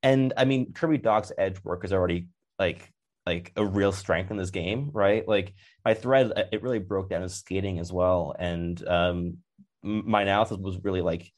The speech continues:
there were a, a couple quirks in it, but because the foundation is already so strong and he's me-, mechanically refined in so many areas with his skating,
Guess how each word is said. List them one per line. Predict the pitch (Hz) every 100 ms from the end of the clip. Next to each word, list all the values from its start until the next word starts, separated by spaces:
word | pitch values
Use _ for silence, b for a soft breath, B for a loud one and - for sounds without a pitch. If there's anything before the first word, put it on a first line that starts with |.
| _ _
there | 113
were | 131 131 - 127
a, |
a |
couple | 98 - - 98
quirks | - 104 104 -
in | 90
it, | 87 87 - _
but | - 92 90 - _ -
because | 98 - 117 117
the | 110
foundation | 92 101 92 92 95 90
is | 85
already | 95 92
so | 90 - - 101 95
strong | 95 - 92 92 85 85 85
and | 85
he's | 87
me-, | 92 92
mechanically | 95 - 95 98 95
refined | 90 90 87 87
in | 85
so | - 90
many | 90 90
areas | 82 87 110 151 151 b b b
with | - 135
his | 139
skating, | - 139 139 156 175